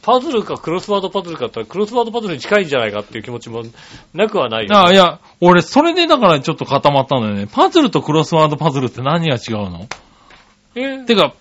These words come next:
Speaker 2: クラス、え、クロスワードパズルもパズルじゃないの？パ-、このパズルとは何？
Speaker 1: はめ込むやつ。
Speaker 2: あー、なに、千ピースとかの？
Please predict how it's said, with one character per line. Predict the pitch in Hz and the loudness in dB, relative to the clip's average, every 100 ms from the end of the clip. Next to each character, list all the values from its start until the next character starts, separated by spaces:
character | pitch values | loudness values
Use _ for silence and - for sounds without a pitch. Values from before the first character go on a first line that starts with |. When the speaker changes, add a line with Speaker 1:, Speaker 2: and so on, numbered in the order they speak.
| - | -8
Speaker 2:
ク | - | 0
ラ | 330 370 | 2 2
ス、 | - - | -4 -10
え、 | 226 | -8
ク | - | -2
ロ | 302 | 0
ス | 392 440 | 0 -2
ワ | |
ー | 415 | -2
ド | 403 | -4
パ | 330 359 | -2 -2
ズ | 330 | 0
ル | 156 | -2
も | |
パ | 120 185 | -2 -4
ズ | 202 170 | -2 -4
ル | 110 | -4
じ | 98 | -8
ゃ | |
な | 110 101 | -10 -12
い | |
の？ | 82 - _ _ _ _ _ _ _ _ _ | -14 -20 _ _ _ _ _ _ _ _ _
パ-、 | - 359 285 - | -4 -4 -4 -8
こ | - | -4
の | 247 349 | -2 -2
パ | - 311 | 0 0
ズ | 320 349 | 2 2
ル | 185 | 0
と | 135 123 | -2 -4
は | 101 85 | -4 -6
何？ | 98 101 71 _ _ _ _ _ _ - | -10 -10 -14 _ _ _ _ _ _ -20
Speaker 1:
は | - - | -16 -10
め | 139 | -10
込 | 123 | -8
む | 123 | -8
や | 107 | -8
つ。 | _ _ _ _ _ _ _ _ _ _ _ _ _ _ _ _ _ _ _ _ _ - - | _ _ _ _ _ _ _ _ _ _ _ _ _ _ _ _ _ _ _ _ _ -20 0
Speaker 2:
あ | 233 262 294 302 302 294 302 302 302 294 294 285 | 6 8 8 8 8 8 6 6 4 4 2 0
ー、 | 262 | 0
な | 262 | 0
に、 | |
千 | - 247 311 311 | 4 4 2 -2
ピ | - 320 277 | 0 2 2
ー | |
ス | - | 2
と | - 165 | 2 2
か | 113 | 2
の？ | 117 165 | 0 0